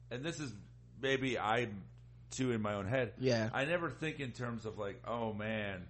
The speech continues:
Speaker 1: we just lost this character." I'm like, "Oh, we just lost this actor." And then
Speaker 2: Yeah.
Speaker 1: I, like, like, Lori was not a good actress.
Speaker 2: Right.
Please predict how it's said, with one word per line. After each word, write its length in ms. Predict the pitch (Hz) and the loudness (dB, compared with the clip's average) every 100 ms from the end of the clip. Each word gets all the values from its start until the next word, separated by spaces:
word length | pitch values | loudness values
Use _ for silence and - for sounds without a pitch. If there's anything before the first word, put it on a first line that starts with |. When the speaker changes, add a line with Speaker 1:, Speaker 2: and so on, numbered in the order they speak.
| - - - | -14 -20 -12
Speaker 1:
we 180 | 92 113 | -2 0
just 240 | 113 110 110 | 0 -4 0
lost 240 | 110 98 | 0 0
this 180 | 98 - | -6 -6
character." 540 | - 117 113 - 95 - | 2 2 2 0 -4 -2
I'm 120 | 98 | -4
like, 220 | 98 87 - | -4 -6 2
"Oh, 400 | 123 135 110 85 - - - - | 6 8 8 4 -4 -16 -18 -6
we 180 | - 131 | 2 4
just 220 | 127 113 | 4 2
lost 280 | 131 113 - | 4 4 4
this 160 | 107 - 110 | -4 -2 4
actor." 420 | 120 - - - - - | 6 4 -2 -8 -8 2
And 100 | 139 | 8
then 160 | 143 | 10
Speaker 2:
Yeah. 60 | 123 | 8
Speaker 1:
I, 40 | 110 | 8
like, 300 | 113 117 113 | 6 4 2
like, 220 | 113 - - - - | 0 -2 -14 -18 -10
Lori 440 | 127 190 190 170 | 6 10 12 12
was 220 | 151 131 113 | 10 6 4
not 300 | 127 127 123 | 4 4 4
a 40 | |
good 200 | 120 110 | 2 2
actress. 420 | 104 98 - 78 - | 2 -2 -6 -12 -6
Speaker 2:
Right. 340 | 120 120 87 | 4 4 4